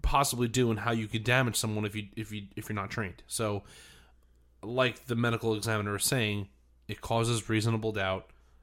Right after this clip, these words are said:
and you cannot, you know, place blame, especially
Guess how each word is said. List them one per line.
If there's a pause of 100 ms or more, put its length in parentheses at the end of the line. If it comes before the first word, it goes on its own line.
(160)
and
you
cannot, (720)
you
know, (180)
place
blame, (680)
especially